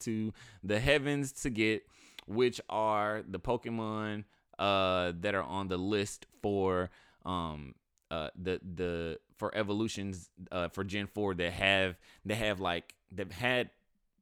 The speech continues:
uh, basic forms from previous generations.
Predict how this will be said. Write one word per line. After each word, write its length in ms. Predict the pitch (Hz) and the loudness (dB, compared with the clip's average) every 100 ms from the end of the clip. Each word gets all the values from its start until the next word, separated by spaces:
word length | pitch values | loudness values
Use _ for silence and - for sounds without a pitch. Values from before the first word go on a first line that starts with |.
| - | -4
uh, 420 | 92 82 71 53 60 - 98 | -2 -2 -4 -8 -14 -16 -8
basic 400 | 90 139 - 104 | -2 -2 -2 -6
forms 680 | - 101 95 90 87 90 - - _ _ _ - | -4 -4 -2 -2 -4 -8 -14 -20 _ _ _ -12
from 440 | - 107 98 90 85 | -2 0 2 0 -4
previous 460 | - 135 107 98 87 | 0 0 2 -2 -2
generations. 840 | 95 87 95 110 - 76 76 - | -4 0 2 2 0 -6 -10 -14